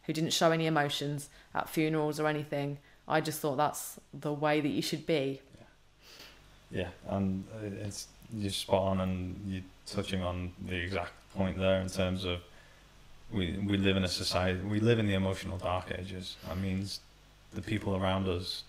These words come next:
Speaker 2: don't know how to, don't know how to emotionally be there for us. There's no blame being placed on anyone.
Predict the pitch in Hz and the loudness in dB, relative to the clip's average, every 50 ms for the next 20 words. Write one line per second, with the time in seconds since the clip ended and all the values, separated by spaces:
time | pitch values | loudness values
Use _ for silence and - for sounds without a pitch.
0 | - - 95 92 92 90 90 95 92 - 95 90 - - - - - 110 - 107 | -4 -2 0 0 0 0 -2 -2 0 0 0 0 0 -2 -8 -16 -12 -4 0 0
1 | 104 - - - - 117 110 107 104 104 107 104 95 92 98 95 92 - 92 95 | 0 0 -2 -2 -2 0 2 4 4 6 6 4 4 4 2 2 2 0 0 2
2 | 92 90 90 - - 90 90 85 85 90 87 90 92 92 - 92 92 90 92 95 | 2 2 0 0 -2 -4 -4 -4 -4 -4 -4 -6 -6 -6 -6 -6 -6 -6 -6 -6
3 | - 101 104 113 113 101 92 92 92 87 92 98 95 92 92 85 87 87 - 90 | -6 -2 2 2 2 2 2 2 4 4 4 2 2 0 -2 -2 -4 -4 -4 -2
4 | 90 90 - - 90 87 92 98 98 92 - - | -4 -2 -2 -4 -2 -2 -2 -2 -2 -4 -4 -8